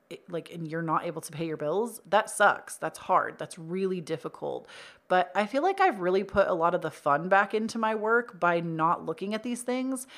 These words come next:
And also, I gave all of the financial responsibility to my husband, because he's not as creatively tied to the work that we make, even though he is the full-time editor for Chloe Taylor's YouTube channel,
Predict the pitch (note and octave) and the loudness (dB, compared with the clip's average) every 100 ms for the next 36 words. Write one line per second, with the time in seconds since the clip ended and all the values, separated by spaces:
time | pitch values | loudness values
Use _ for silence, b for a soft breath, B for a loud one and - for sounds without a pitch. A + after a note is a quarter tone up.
0 | B B F#3+ - A3+ B3+ A3+ G3 F#3 F3 | B B -4 2 4 4 6 6 6 4
1 | - F#3 G3+ B3+ C4 - _ F3 F3+ F#3+ | 2 2 2 2 -2 -4 _ 0 4 6
2 | G3+ G#3+ A3 A3+ A3+ G3 G3 F#3 F3+ F3 | 8 8 6 6 4 0 2 2 0 -2
3 | F3+ F3 F3 E3+ E3+ D#3+ D#3+ D#3+ E3+ D#3 | -4 -6 -2 -4 -2 0 0 -2 -4 -6
4 | D3+ C3+ - G2+ - - B B B - | -4 -8 -10 -14 -16 -20 B B B -8
5 | E3+ F#3 - A3+ G3 G3 A#3 G#3 F#3 - | -6 -6 -4 -4 0 2 4 2 -2 -2
6 | F3+ E3 E3 D#3+ D#3 D#3+ D3+ D#3 D#3+ C#3+ | -2 0 0 -2 -2 0 -2 -2 -4 -2
7 | D3 - D#3 D#3 D3 C#3+ - F3+ F3+ F3+ | -2 -2 -8 -6 -4 -6 -8 -8 -4 -4
8 | E3+ F3+ E3 E3 E3+ - D#3+ D#3+ D3+ - | -6 -8 -10 -8 -8 -6 -4 -2 -2 -2
9 | D3+ D#3 D#3 D3+ - D#3 D3+ - D#3+ D#3 | -6 -4 -4 -6 -6 -4 -4 -2 -4 -2
10 | D#3 D3+ D#3 D3+ D3+ D#3 D#3+ G3 A#3+ A#3 | -6 -4 -4 -4 -6 -10 -12 -8 -2 0
11 | C#4 D#4+ | 0 -4